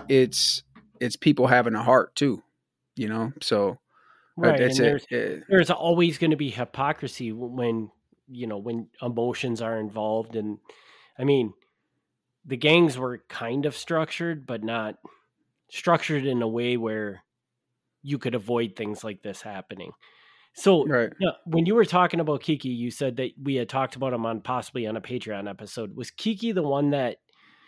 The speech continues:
Speaker 2: kind of walked away from the Wild Walkers because it was kinda, they were in influx and stuff, and he just kinda disappeared and nothing ever happened to him because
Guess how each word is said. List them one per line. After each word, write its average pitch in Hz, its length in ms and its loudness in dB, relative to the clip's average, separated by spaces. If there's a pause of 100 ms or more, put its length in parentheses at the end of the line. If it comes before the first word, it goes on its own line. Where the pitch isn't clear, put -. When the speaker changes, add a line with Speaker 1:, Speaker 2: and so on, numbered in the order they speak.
(300)
Speaker 2:
kind 180 260 6
of 131 180 4
walked 127 440 2
away 120 360 0
from 139 200 -4
the 131 80 2
Wild 135 380 0
Walkers 135 840 -2 (420)
because 127 1000 -4 (260)
it 156 100 -4
was 139 160 0
kinda, 147 320 6
they 127 140 2
were 123 200 -2
in 117 180 0
influx 123 580 -2
and 120 140 -6
stuff, - 260 -4
and 117 80 -4
he 117 80 -2
just 117 240 -6
kinda 123 240 0
disappeared 117 760 -4 (120)
and 120 160 -4
nothing 117 300 -4
ever 110 220 -2
happened 110 400 -6
to 117 160 -4
him 117 100 -2
because 107 380 -6